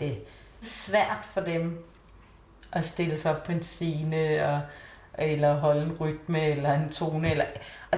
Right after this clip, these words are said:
det er jo det her med at stille på spidsen, at, at der er ikke noget, der er bedre at være god i, og at ting kan understøtte hinanden. Du kan jo ikke tale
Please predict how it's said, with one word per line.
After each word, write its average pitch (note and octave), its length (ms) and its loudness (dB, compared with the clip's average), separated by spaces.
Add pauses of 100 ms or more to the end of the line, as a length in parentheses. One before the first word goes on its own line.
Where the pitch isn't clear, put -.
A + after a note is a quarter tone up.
det A3 80 2
er G#3 40 0
jo G#3 60 -4
det A#3 120 0
her A3+ 160 4
med G#3+ 140 0
at - 240 2
stille - 260 -4
på G3+ 80 -8
spidsen, G#3 480 -2
at, G3 300 0
at F#3+ 240 0
der F3+ 60 6
er E3+ 200 6
ikke G3 180 2
noget, F#3+ 460 0
der G3 80 4
er F#3+ 40 0 (160)
bedre F3+ 320 4
at F3 100 2
være D#3+ 160 2 (360)
god G3 320 2
i, F3+ 200 -4 (540)
og D#3+ 140 2
at D#3+ 120 2
ting G#3+ 240 -2
kan G#3 180 0
understøtte F3+ 580 -2
hinanden. D#3+ 460 -2 (720)
Du D#3+ 60 -2
kan D#3 80 -4
jo F#3 140 0
ikke F#3+ 120 -12 (440)
tale F3+ 320 -2